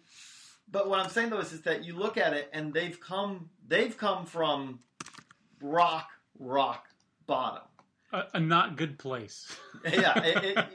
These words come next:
Speaker 1: as bad a place. I mean, again, you know, they were run on the cheap. They were,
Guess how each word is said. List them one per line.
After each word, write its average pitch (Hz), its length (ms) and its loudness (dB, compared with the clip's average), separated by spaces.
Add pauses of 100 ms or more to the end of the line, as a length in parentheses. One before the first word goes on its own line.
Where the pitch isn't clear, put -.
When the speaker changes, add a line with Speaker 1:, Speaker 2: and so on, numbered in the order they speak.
(480)
Speaker 1:
as 156 160 0
bad 190 260 8
a 196 60 2
place. 196 340 -4
I 175 180 -6
mean, 175 100 -6
again, 165 420 -4 (420)
you 147 100 -4
know, 139 80 -6
they 143 80 0
were 151 140 2
run 151 240 4
on 208 140 2
the 214 60 -6
cheap. 175 400 -10 (540)
They 143 200 2
were, 139 380 0